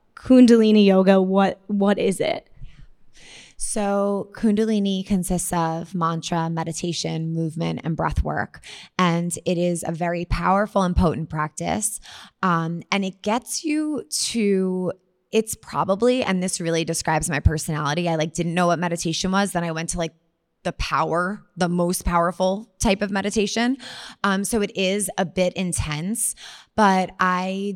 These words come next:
Speaker 2: do, my intention is to make it very approachable and attainable for anyone, no matter where you are on your journey. So I,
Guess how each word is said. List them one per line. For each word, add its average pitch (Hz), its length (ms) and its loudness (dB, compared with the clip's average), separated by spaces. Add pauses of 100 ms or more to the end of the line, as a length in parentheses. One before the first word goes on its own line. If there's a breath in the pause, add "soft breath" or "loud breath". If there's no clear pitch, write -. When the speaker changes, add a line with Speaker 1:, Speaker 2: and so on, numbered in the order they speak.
Speaker 2:
do, 175 280 -4
my 165 120 -6
intention 175 540 -4
is 170 140 -10
to 180 100 -6
make 170 140 -6
it 170 100 -6
very 170 220 -4
approachable 156 760 -4
and 165 140 -6
attainable 160 460 -6
for 170 220 -8 (120)
anyone, 165 840 -2 (340 loud breath)
no 185 100 0
matter 180 260 0
where 170 300 0
you 175 220 0
are 170 180 0
on 170 140 -4
your 160 160 -4
journey. 165 500 -4
So 175 420 -2
I, 165 380 -2